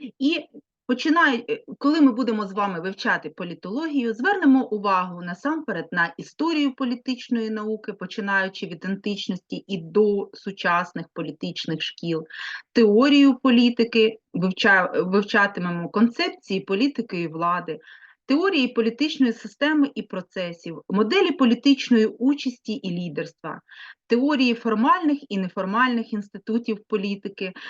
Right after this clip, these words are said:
е, партологія, е, як наука про політичні партії, концепції груп інтересів, бюрократії та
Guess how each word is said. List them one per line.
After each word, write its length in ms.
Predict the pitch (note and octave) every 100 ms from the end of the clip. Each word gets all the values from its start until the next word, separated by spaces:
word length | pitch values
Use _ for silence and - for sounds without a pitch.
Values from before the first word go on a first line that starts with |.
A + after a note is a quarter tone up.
| B3+
е, 120 | A3+ G#3+
партологія, 1300 | - F4 - A#3 G#3 A3+ A#3+ A3 A3+ G3+ G3 F#3 -
е, 300 | G3 F#3+ -
як 240 | G3 G3
наука 460 | A3 G#3 A3 G#3+ G3
про 360 | F#3 G3+ G#3 G3
політичні 760 | G3 F#3+ F#3+ G3 F#3+ - F#3+ -
партії, 540 | F#3+ F3+ F#3 F3 E3+
концепції 720 | - A3+ A#3+ E4 F4 - A3+
груп 320 | A3+ A3+ D#4+ C#4
інтересів, 800 | A3+ G#3+ F3+ F#3 F#3 - F#3+ F3
бюрократії 920 | - E3+ F#3+ F3 G3+ A3 C#4 - F#3 -
та 280 | E3+ G3+